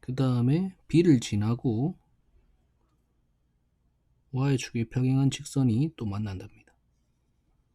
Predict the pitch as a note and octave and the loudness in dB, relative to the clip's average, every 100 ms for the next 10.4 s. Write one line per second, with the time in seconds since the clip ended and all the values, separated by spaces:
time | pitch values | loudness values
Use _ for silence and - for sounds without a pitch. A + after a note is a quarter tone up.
0 | _ _ _ _ _ _ _ _ _ _ | _ _ _ _ _ _ _ _ _ _
1 | _ _ _ _ _ B2 A#2 B2 A#2 A#2 | _ _ _ _ _ -2 0 0 0 0
2 | D3 F3 _ _ _ _ _ C3 C#3 G#2 | 0 -2 _ _ _ _ _ -2 0 -2
3 | G2+ B2 A#2+ G#2+ G#2 - _ _ _ _ | -4 -4 -4 -8 -16 -20 _ _ _ _
4 | - - _ _ _ _ _ _ _ _ | -20 -20 _ _ _ _ _ _ _ _
5 | _ - _ _ _ _ - - - _ | _ -20 _ _ _ _ -20 -20 -20 _
6 | - G#2 - F2+ F2+ - _ _ _ _ | -10 -8 -8 -12 -12 -14 _ _ _ _
7 | _ _ _ _ - _ _ - - - | _ _ _ _ -20 _ _ -20 -20 -20
8 | _ _ _ _ _ _ - - - _ | _ _ _ _ _ _ -20 -20 -20 _
9 | _ - B2 C#3+ - F3 F3 A#2+ - F#2+ | _ -4 0 0 2 2 4 2 0 -8
10 | - B2 D3+ G3 | -2 2 2 0